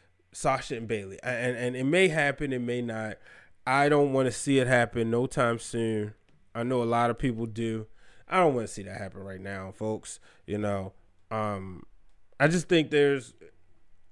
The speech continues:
they, they still got ways to go with this so that when the climax happen, it can be bigger. I think that if you do this, then perhaps next year, I know we may not see it, we may not,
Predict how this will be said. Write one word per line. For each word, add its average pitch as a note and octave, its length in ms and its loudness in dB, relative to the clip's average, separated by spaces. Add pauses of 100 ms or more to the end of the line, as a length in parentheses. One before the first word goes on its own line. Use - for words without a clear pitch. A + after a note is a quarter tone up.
(580)
they, B2+ 600 -6
they D#3+ 240 6
still G3+ 360 2
got D#3+ 340 0
ways C#3+ 400 -2
to B2 80 -10
go A#2 200 -4
with A2 220 -6
this - 260 -20 (160)
so C#3 220 -4
that C#3 140 0
when C#3+ 180 2
the C3 60 -2
climax D3 520 -4
happen, B2+ 280 -2
it C#3 100 -8
can B2 140 -6
be A#2 120 -6
bigger. G#2 440 -4 (260)
I A2 100 4
think D3+ 340 2
that B2+ 280 -2 (160)
if A#2+ 200 -4
you C#3 120 -4
do C#3+ 200 2
this, C#3 180 -2
then B2+ 260 -2 (200)
perhaps A#2+ 600 -6
next D3+ 300 -6
year, B2+ 300 -2
I G#2 80 -6
know A#2 440 0 (1120)
we B2+ 140 0
may A#2 260 0
not D#3 220 -2
see A3 320 2
it, - 200 -2 (640)
we C#3 120 -2
may F3+ 180 4
not, A3+ 300 0